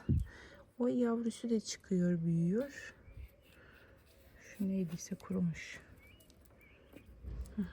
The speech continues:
kök dışarıda kalmış. Onun üstüne toprak lazım. Bir avuç toprak unutmayayım getireyim de şu kök dışarıda kalmış. O yüzden kurumuş olabilir. Çiçeğin kökü her zaman kapalı olacak. Şeyin altında. Bak şimdi koltuğa çıkacak.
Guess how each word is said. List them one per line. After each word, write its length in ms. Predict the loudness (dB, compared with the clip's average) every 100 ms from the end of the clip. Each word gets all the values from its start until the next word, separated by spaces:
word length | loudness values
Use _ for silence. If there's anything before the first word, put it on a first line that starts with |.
| -10 -12
kök 240 | -12 -10
dışarıda 360 | -6 0 0 0
kalmış. 380 | 0 0 0
Onun 140 | 0 0
üstüne 320 | -2 0 0
toprak 580 | 2 2 2 -4 -4 -4
lazım. 880 | -4 -4 -4 0 0 0 0 -2 -4 -8 -14 -18 -18 -18 -18 -16 -12 -6 0
Bir 120 | 0
avuç 220 | 0 -2
toprak 380 | -4 -2 -2 0
unutmayayım 480 | 0 0 4 6 6
getireyim 420 | 2 2 4 6
de 60 |
şu 160 | 4 2
kök 220 | 0 0
dışarıda 380 | -2 2 4 4
kalmış. 340 | 6 4 6
O 120 | 6 6
yüzden 240 | 6 2
kurumuş 360 | 2 0 0 2
olabilir. 360 | 2 2 -2 -4 -12 -14 -14 -12 -14 -6
Çiçeğin 340 | -2 2 2
kökü 260 | 4 0 2
her 100 | 2
zaman 280 | 2 2 0
kapalı 380 | -2 0 2 4
olacak. 300 | 2 -2 -6 -10 -14 -16 -18 -18 -10
Şeyin 160 | -4 -2
altında. 460 | -2 -4 -2 -2 -4 -8 -14 -14 -14 -12 -10 -8
Bak 80 | -8 -6
şimdi 160 | -6 -6
koltuğa 300 | -8 -8 -10
çıkacak. 280 | -8 -8